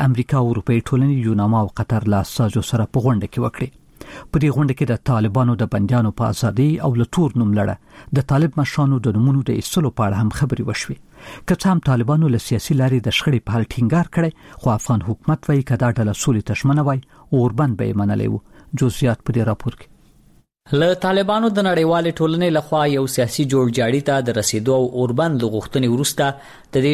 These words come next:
Speaker 2: ډلې یو پلاوي د امریکا، اروپایي ټولنې، جرمني، بریټانیې، فرانسې، ناروې، د ناټو ملکي استازي، یوناما او د قطر استازو سره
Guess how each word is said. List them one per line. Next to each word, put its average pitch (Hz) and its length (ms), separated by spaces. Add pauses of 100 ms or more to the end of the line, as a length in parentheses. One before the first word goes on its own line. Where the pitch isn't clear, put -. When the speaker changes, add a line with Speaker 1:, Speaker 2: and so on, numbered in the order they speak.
Speaker 2:
ډلې 196 260
یو 156 180
پلاوي 151 360
د 143 100
امریکا، 127 320 (220)
اروپایي 117 360 (120)
ټولنې، 135 500
جرمني، 117 420 (160)
بریټانیې، 120 800
فرانسې، 127 880
ناروې، 135 480
د 120 140
ناټو 113 280
ملکي 110 280
استازي، 127 460 (420)
یوناما 160 440 (140)
او 156 160
د 139 140
قطر 185 260
استازو 110 400
سره 101 240